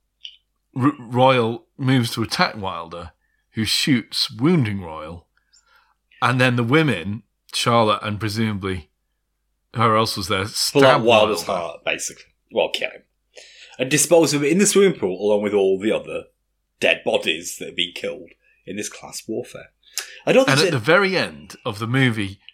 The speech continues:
Speaker 1: Toby the Kid is listening to Thatcher give a speech on the radio.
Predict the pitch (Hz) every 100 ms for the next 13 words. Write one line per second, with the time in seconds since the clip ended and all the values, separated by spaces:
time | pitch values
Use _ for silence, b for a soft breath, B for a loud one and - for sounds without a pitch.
0 | _ - 160 151 123 107 - 156 123 107
1 | 107 123 - 131 110 107 - - _ 160
2 | 151 - - 92 87 95 - - 127 95
3 | - 98 90 101 101 92 78